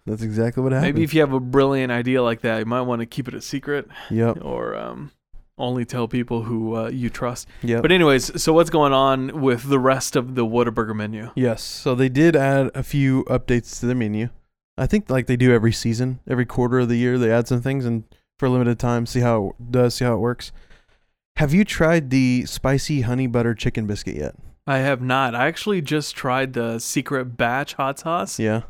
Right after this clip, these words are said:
Speaker 2: like, for the first time
Speaker 1: Yeah.
Speaker 2: two weeks ago.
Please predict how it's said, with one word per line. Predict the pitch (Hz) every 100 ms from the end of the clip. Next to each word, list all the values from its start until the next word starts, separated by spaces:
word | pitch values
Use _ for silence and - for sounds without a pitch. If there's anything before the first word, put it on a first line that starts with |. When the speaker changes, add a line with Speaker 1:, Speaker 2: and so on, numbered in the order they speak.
| -
Speaker 2:
like, | 139 123 -
for |
the | 139
first | 123 143 131 -
time | - 123 123 120 113
Speaker 1:
Yeah. | 110 110
Speaker 2:
two | 131
weeks | 117 113 117
ago. | 113 120